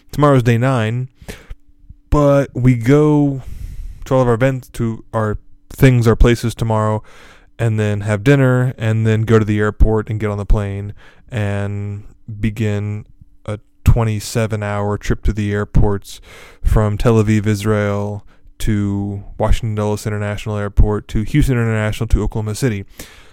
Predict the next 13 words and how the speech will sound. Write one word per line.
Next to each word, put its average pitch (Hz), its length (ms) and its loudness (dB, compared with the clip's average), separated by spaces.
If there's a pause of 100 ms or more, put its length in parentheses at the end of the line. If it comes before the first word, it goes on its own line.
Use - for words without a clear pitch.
So 117 360 -2
pray 165 260 6
for 143 160 -4
me 117 160 -2
for 107 140 -6
that, 98 200 -6
'cause - 60 -18
that's 110 140 -4
gonna 110 100 -4
be 104 80 -2
brutal, 101 400 -4 (260)
and 107 680 -6 (220)
is 110 240 -2